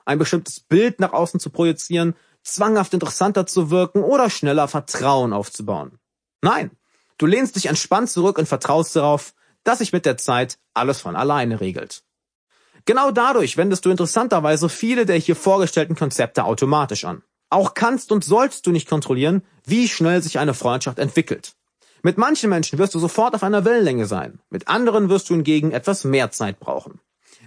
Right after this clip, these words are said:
Dies muss nicht unbedingt an dir liegen, sondern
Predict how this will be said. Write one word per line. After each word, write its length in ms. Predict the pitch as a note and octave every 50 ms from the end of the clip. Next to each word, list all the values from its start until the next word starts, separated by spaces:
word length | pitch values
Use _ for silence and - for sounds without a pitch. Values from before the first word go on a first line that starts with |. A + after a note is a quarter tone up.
| _ _
Dies 260 | - B3 C4 B3 - -
muss 180 | G#3+ G3+ -
nicht 180 | A#3+ C4 - -
unbedingt 300 | - G#3+ G#3+ A3+ G3+ G#3
an 100 | G#3 G3
dir 180 | G3+ C#4 C4+
liegen, 320 | G#3 D#3 A#2 G#2 - - - _ _
sondern 420 | - - G3+ G3 G3 F#3 F#3 F3+